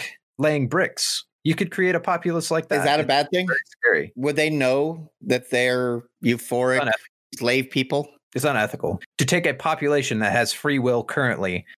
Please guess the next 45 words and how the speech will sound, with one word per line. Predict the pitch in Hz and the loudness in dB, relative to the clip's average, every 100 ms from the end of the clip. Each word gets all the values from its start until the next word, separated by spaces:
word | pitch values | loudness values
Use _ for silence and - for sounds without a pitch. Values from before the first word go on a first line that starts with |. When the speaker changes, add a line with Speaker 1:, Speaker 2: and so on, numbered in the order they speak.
| - | -6
Speaker 1:
to | 139 | -2
remove | 135 131 175 180 | 2 2 2 0
their | 156 151 | 0 0
free | - 156 139 | 0 -2 0
will | 123 120 98 90 98 _ - | 2 2 0 -2 -8 _ -2
and | 131 127 | -2 0
to | 135 117 107 | 0 0 0
enslave | 120 - - 165 180 131 | 0 0 0 0 0 0
them | 107 90 87 87 _ - | -2 0 -2 -4 _ -4
with | 139 135 | -2 0
Speaker 2:
What | 160 | 0
Speaker 1:
no | 180 | 2
Speaker 2:
about, | 160 | 2
Speaker 1:
hope | 190 170 | 0 0
Speaker 2:
no, | 175 | -2
Speaker 1:
for | 175 | 0
Speaker 2:
what, | 190 196 | 0 2
what | 185 | 2
I'm | 185 | 0
Speaker 1:
freedom. | 165 196 | 0 0
Speaker 2:
not | 202 | 0
saying, | 214 190 | 0 0
no, | 180 | 0
no, | 185 | 2
I'm | 180 | 2
not | 208 208 | 2 0
saying | 208 | 0
about | 190 175 | 0 0
this | 180 170 | 0 -2
generation. | - 127 101 87 85 87 95 110 _ - | 0 0 2 0 0 -2 -4 -6 _ -2
I'm | 127 151 | 2 2
referring | 156 151 - 135 127 131 | 0 -2 -2 2 2 0
to | 131 135 | 0 0
they | 117 127 | 2 0
just | 117 131 127 | 2 0 0
create | - 180 139 110 110 117 | -2 0 2 4 2 0
a | 107 | -4
bunch | 107 120 - | 0 -2 -2
of | 123 | -4
pod | 143 180 185 | 0 0 -2
people | 101 - - - _ - | -4 -2 -6 -6 _ -2
that | 135 | 0
have, | 139 131 120 107 - _ - | 2 2 0 -2 -14 _ -4
they're | 147 | -2
just, | 135 165 | 0 -2